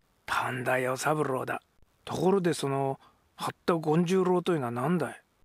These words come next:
平次は聞き耳を立てました。あまり馴染みのない名前です。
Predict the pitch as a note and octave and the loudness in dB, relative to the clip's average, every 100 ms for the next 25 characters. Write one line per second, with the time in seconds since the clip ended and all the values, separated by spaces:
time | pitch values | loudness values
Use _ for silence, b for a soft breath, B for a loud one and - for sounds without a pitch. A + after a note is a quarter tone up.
0 | _ - E3+ C3 B2 A#2 B2+ - - E3 | _ -2 0 -2 -6 -8 -10 -12 -10 -2
1 | D#3+ D#3 D3+ C#3+ - B2+ C3+ A#2+ - - | 0 0 -2 -4 -4 -8 -8 -8 -8 -10
2 | - - _ _ _ - C3 C#3 C#3+ D3 | -12 -18 _ _ _ -4 0 0 -2 -6
3 | _ - C#3 - E3 D#3 D#3 C#3+ C#3+ A2+ | _ -4 -2 0 2 2 0 0 -2 -4
4 | A2+ A2 A2+ A2 A2+ - - | -8 -8 -8 -10 -12 -12 -12